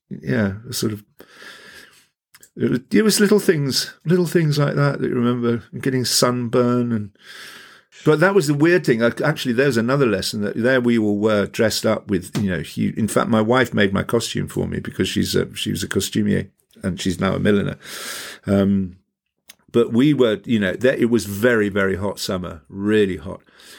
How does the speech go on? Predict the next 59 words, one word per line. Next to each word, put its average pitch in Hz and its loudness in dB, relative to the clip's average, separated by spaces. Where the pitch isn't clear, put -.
And 104 -2
when 110 2
you're 135 2
on 143 2
a 131 0
horse 107 2
and 101 -4
you've 95 -2
got - -4
all 104 -2
these 107 -2
layers 104 0
of 92 -2
leather 107 2
and 90 -6
armor 107 2
and 98 -4
a 90 -2
big, 98 -2
big 98 -2
black 95 -2
hat 101 -2
on 98 0
and, 90 -8
um, 95 0
you 117 2
know, 92 0
by 107 2
rights, 117 2
you 104 0
should 101 -2
be 95 -4
stewing 123 0
in 80 -6
it. - -10
But 104 2
there 123 4
were 117 2
all 107 2
the, 95 0
ca-, - -8
the 107 -4
camera 127 0
crew 85 -4
who 101 0
were 98 2
w-, 104 -2
wandering 104 2
around 95 0
in 95 2
swimming 147 2
costumes, 78 -4
you 92 -4
know, 92 -2
literally 90 -2
just 87 -8
T-shirts 98 -2
and 82 -8
shorts. 110 0